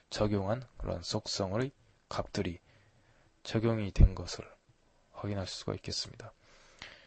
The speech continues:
자, 그래서 셀 내지는, 어, 표의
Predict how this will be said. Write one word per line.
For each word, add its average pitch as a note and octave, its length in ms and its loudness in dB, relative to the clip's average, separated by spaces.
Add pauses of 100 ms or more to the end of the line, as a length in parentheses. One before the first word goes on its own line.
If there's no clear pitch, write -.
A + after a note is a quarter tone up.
(120)
자, F#2+ 360 0 (300)
그래서 A#2 440 -2 (480)
셀 A2 680 0 (220)
내지는, F#2 460 -8
어, E2 320 -8 (340)
표의 A2+ 420 2